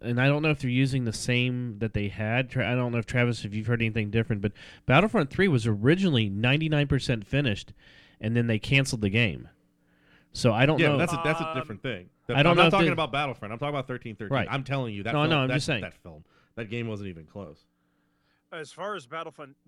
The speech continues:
Speaker 3: Battlefront three is concerned, they had a working alpha for the game, and it was playable, and there have been leaked videos throughout the years that you have seen it. But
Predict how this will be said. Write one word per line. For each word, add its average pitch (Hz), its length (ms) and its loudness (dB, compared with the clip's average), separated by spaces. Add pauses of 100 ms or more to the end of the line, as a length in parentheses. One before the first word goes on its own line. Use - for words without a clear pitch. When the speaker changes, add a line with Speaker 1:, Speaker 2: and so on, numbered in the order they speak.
Speaker 3:
Battlefront 147 520 -14
three 165 300 -14
is 143 140 -14
concerned, 113 580 -14
they 131 240 -10
had 143 500 -12
a 131 120 -14
working 123 580 -14
alpha 123 380 -10
for 165 160 -14
the 156 100 -14
game, 160 340 -10
and 127 220 -14
it 127 100 -14
was 120 180 -16
playable, 131 520 -8
and 123 100 -8
there 117 120 -8
have 110 100 -12
been 117 300 -12
leaked 123 280 -16
videos 123 520 -8
throughout 117 320 -10
the 127 60 -16
years 117 260 -10
that 120 140 -14
you 117 140 -14
have 101 120 -16
seen 120 260 -12
it. 165 140 -10 (440)
But 117 260 -8